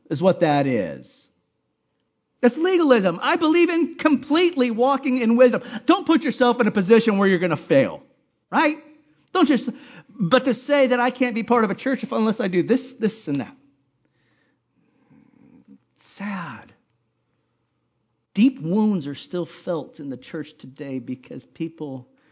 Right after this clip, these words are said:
being controlled by man-made rules. God has called you to freedom. Don't you ever,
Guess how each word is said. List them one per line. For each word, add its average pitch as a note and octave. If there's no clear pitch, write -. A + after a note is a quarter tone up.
being C3
controlled A#2+
by A2
man-made B2
rules. G#2
God E3+
has D#3+
called D3+
you C3+
to B2+
freedom. B2
Don't G3
you G3+
ever, F#3+